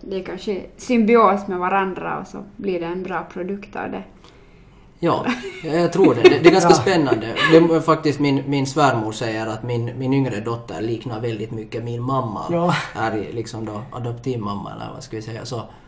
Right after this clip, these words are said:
Speaker 2: så det är också roligt. Och just det där,
Speaker 3: Ja.
Speaker 2: där kommer ju säkert de här gesterna.
Speaker 3: Ja.
Speaker 2: Alltihopa, hur man är, hur man har
Speaker 3: Ja.
Speaker 2: liksom vuxit upp, så, så gör ju nog att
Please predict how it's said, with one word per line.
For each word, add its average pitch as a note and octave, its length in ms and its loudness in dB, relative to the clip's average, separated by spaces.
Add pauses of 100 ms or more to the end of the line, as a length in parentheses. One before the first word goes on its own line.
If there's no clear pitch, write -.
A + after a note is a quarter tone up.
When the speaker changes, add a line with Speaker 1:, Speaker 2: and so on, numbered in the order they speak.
(280)
Speaker 2:
så - 120 -4
det D#3 120 10
är D3 60 10
också D3 160 2
roligt. G2+ 340 0
Och B2 60 0
just B2+ 200 0
det B2 80 0
där, A#2 140 0
Speaker 3:
Ja. - 80 0
Speaker 2:
där C3 160 2
kommer D3+ 260 6
ju G#2 60 -4
säkert G2+ 280 -6
de G#2 60 -6
här G#2+ 140 -8
gesterna. G2+ 680 -6
Speaker 3:
Ja. B2 200 -6
Speaker 2:
Alltihopa, C3+ 580 2
hur C3 140 0
man A#2+ 240 2
är, A#2+ 240 -2 (380)
hur C3 160 -8
man B2 140 2
har A#2+ 80 2
Speaker 3:
Ja. G#2+ 40 0
Speaker 2:
liksom A#2 240 -4
vuxit A2 340 -4
upp, G2+ 140 -10
så, G#2 120 -8 (120)
så - 200 -10
gör B2+ 240 -2
ju F#2 120 -6
nog E2 200 -12
att A#2 180 -14